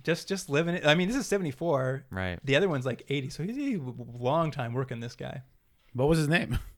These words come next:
Speaker 3: <laughs>
Speaker 1: Don Wise.
Speaker 3: Oh,
Speaker 2: Oh,
Speaker 3: right, okay.
Speaker 2: classic Don Wise.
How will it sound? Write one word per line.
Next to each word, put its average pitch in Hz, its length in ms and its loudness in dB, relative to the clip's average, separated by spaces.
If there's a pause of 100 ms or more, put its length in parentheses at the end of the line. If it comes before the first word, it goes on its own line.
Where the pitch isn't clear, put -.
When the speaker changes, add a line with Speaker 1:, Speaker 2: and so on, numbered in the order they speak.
(120)
Speaker 3:
<laughs> - 400 -16
Speaker 1:
Don 165 360 4
Wise. - 580 -4 (260)
Speaker 3:
Oh, 165 160 10
Speaker 2:
Oh, - 20 10
Speaker 3:
right, 151 140 8
okay. 127 80 0
Speaker 2:
classic 98 480 4
Don 78 320 -2
Wise. 71 520 -6